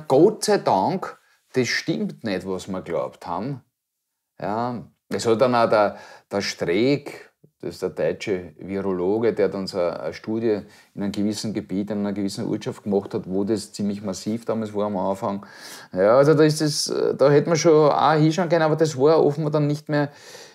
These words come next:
nicht mehr gewünscht oder ich weiß es nicht, weil die Erzählung so massiv war. Und wenn du einmal auf einer Erzählung drauf bist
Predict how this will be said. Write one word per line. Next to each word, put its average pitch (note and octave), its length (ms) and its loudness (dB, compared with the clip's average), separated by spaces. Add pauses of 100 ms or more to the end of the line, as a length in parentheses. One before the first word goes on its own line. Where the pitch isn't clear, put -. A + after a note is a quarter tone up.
(180)
nicht C3 260 -2
mehr C#3+ 120 4
gewünscht C#3+ 440 -2
oder A2+ 200 2
ich G2+ 180 -6
weiß F#2 220 2
es E2 140 -8
nicht, D#2 320 -8
weil F2 100 0
die G#2 100 2
Erzählung G#2+ 480 0
so C#3+ 140 -6
massiv C#3 420 -2
war. C#3+ 80 2
Und A2+ 120 0
wenn B2 180 4
du D#3+ 80 4
einmal D3 160 2
auf B2+ 120 0
einer A#2 260 0
Erzählung D3+ 580 0
drauf C3+ 400 0
bist - 400 -8